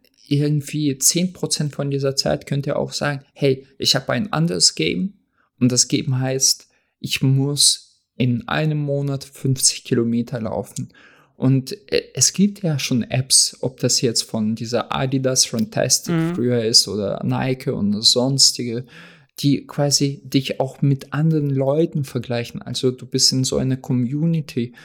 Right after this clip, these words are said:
Speaker 1: Und bei mir ist das so, hey, du, man spornt sich auch gegenseitig an, so ein bisschen, hey, äh, der ist ja wieder gelaufen, also muss ich auch mal,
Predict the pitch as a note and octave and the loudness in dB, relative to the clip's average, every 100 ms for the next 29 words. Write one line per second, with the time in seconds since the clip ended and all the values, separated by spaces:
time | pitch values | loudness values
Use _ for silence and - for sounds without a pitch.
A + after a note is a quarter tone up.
0 | - - - B2 C3 - C3 C3 D#3+ - | -20 -4 2 2 2 0 0 0 -2 0
1 | D3+ - D#3 C#3 D3+ D3+ - - _ C3 | 2 2 2 0 0 -2 -6 -20 _ 0
2 | C3+ - - - - C3 C3+ - - D3+ | 0 -2 -18 -8 0 2 2 0 2 2
3 | F3 F3+ E3 - D3 C3+ C3 C#3 C#3 C3+ | 2 0 -2 -4 -6 -4 -2 0 0 -2
4 | C3+ - - D3+ D#3+ C#3 - A2+ B2 - | -6 -12 -6 -2 0 0 -4 -6 0 0
5 | C#3 C#3 E3 E3 D#3 - C#3+ C3+ C3+ - | 0 0 2 2 0 -2 -2 0 -2 -6
6 | - _ - C3+ C#3+ - - - C3+ B2+ | -14 _ 0 2 4 2 2 2 2 2
7 | E3 E3 D3 B2+ B2 B2 G2 A2 C3 B2+ | 0 2 0 2 0 0 -6 -6 -2 0
8 | C#3 - C3+ - - - - B2 | 0 -2 -4 -4 -4 -6 -10 -10